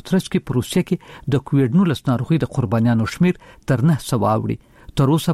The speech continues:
په روسیه کې د رسمي شمیرو له مخې د کووید نولس ناروغۍ د قو-، د ټولو قربانیانو شمیر تر دوه لکه څوارلس زره تیر شوی دی. خو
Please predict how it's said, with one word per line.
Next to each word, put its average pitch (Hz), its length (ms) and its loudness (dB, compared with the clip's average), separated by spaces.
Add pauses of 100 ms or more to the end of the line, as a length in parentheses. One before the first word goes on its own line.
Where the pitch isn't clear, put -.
په 127 120 -4
روسیه 165 300 0
کې - 400 -8
د 135 120 2
رسمي 190 280 0
شمیرو 131 400 0
له 117 100 0
مخې 156 240 -2
د 147 120 -2
کووید 127 300 0
نولس 170 280 2
ناروغۍ 117 340 0
د 139 140 -2
قو-، 139 160 0 (400)
د 135 160 2
ټولو 202 320 2
قربانیانو 113 520 0
شمیر 180 220 2 (320)
تر 131 220 0
دوه 170 160 2
لکه 123 260 -4
څوارلس 127 420 0
زره 113 220 0
تیر 123 220 -2
شوی 143 260 0
دی. 117 80 0 (360)
خو - 120 0